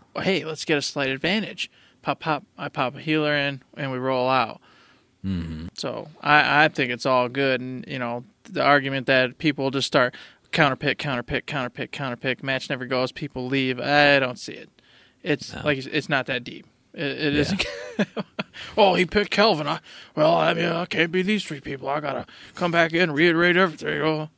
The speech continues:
Speaker 1: no, I don't think that.
Speaker 2: Mm-hmm. Yeah, definitely agree. So that's the basic default c-, character select, which is going to be in the general P V P queue for everyone to choose. Now, they also said they're gonna be implementing a draft mode, which,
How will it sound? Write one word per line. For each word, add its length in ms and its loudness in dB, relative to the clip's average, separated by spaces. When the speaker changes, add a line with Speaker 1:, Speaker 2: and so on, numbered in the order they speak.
Speaker 1:
no, 140 -8
I 260 -8
don't 140 -12
think 220 -4
that. 180 -6
Speaker 2:
Mm-hmm. 320 -16
Yeah, 240 2
definitely 400 4
agree. 320 -2
So 260 2
that's 220 8
the 180 6
basic 380 8
default 520 6
c-, 60 -12
character 380 6
select, 380 4
which 140 2
is 100 6
going 280 10
to 60 8
be 260 8
in 180 4
the 280 4
general 360 6
P 180 2
V 140 4
P 200 2
queue 380 -2
for 180 -4
everyone 340 2
to 60 -2
choose. 400 -2
Now, 120 4
they 80 12
also 220 10
said 280 8
they're 120 6
gonna 160 8
be 140 8
implementing 460 8
a 60 6
draft 340 8
mode, 260 8
which, 320 4